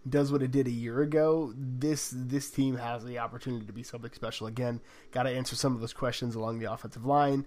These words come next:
and in the running game and at quarterback. So basically anything that's not a wide <laughs> receiver right now.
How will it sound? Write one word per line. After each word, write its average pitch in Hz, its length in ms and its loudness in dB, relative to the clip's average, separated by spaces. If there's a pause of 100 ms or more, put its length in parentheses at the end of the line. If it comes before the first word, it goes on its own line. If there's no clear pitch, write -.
(280)
and 117 140 -2
in 113 140 -4
the 120 80 -6
running 139 300 4
game 131 440 0
and 113 240 -8
at 107 140 -10
quarterback. 147 500 6
So 143 100 0
basically 120 380 -4
anything 127 400 -2
that's 123 180 -6
not 123 380 0
a 127 80 -2
wide 123 280 -2
<laughs> 135 60 2
receiver 196 380 10
right 180 240 10
now. 160 320 8